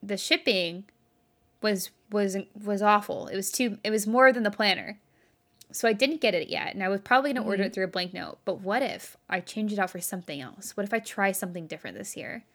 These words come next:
Speaker 1: I don't
Speaker 2: All
Speaker 1: know.
Speaker 2: right. Tune in. Tune in. Continue to tune into our podcast to find out more. Let's not give too many spoilers here for future episodes.
Speaker 1: That's true. That's true. I'm, I'm more interested in what you're gonna get.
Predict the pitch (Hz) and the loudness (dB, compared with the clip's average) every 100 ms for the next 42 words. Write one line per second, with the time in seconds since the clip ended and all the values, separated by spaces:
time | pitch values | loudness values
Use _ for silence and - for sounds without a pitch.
0 | _ _ _ _ _ _ _ _ _ _ | _ _ _ _ _ _ _ _ _ _
1 | _ - _ _ 185 175 262 240 170 - | _ -20 _ _ -2 6 8 10 8 6
2 | - - - - 330 339 285 185 170 226 | -4 -20 -16 0 4 6 8 8 6 -4
3 | 302 349 285 294 311 277 508 - 330 381 | 0 4 6 8 10 12 10 8 8 12
4 | 403 392 381 311 311 359 302 330 285 277 | 10 12 10 10 10 10 10 12 10 12
5 | 285 240 226 - 262 262 247 247 254 214 | 10 10 10 4 2 6 6 8 8 8
6 | 220 220 214 214 185 175 196 196 - 214 | 8 10 12 10 8 4 4 2 2 0
7 | - 254 254 277 311 - 233 208 202 226 | 2 0 0 -2 -2 0 4 6 6 4
8 | 220 208 214 214 214 220 220 196 185 202 | 4 4 4 0 0 -2 0 -2 -2 -6
9 | - 170 165 180 - 233 240 - 208 180 | -4 -6 -6 -8 -2 -2 0 0 0 0
10 | 214 220 - 220 180 185 - 240 262 311 | -2 -4 -4 -2 -2 -6 4 4 8 4
11 | 539 605 554 370 311 202 220 269 208 - | 6 4 4 0 -2 -2 -2 -2 -2 -8
12 | - | -10